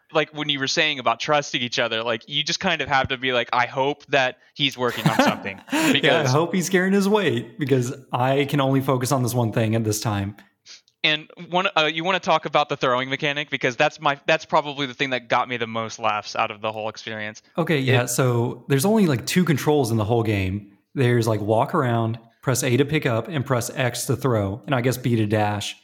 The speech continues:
Speaker 2: And
Speaker 1: I wanna say, oh, I wanna say something
Speaker 2: Go
Speaker 1: about
Speaker 2: for
Speaker 1: that.
Speaker 2: it.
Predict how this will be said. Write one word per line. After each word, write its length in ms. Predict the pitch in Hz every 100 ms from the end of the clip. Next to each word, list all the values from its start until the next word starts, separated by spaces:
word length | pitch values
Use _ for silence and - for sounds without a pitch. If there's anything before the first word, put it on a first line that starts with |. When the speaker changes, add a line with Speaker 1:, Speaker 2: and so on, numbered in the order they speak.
| _ _ _ _ -
Speaker 2:
And 300 | 127 120 123
Speaker 1:
I 80 | 165
wanna 200 | 175 151
say, 160 | 147
oh, 120 | - 135
I 140 | 131
wanna 160 | 127 127
say 120 | 123
something 180 | 120 120
Speaker 2:
Go 60 |
Speaker 1:
about 100 | 104
Speaker 2:
for 60 | 113
Speaker 1:
that. 120 |
Speaker 2:
it. 60 | 113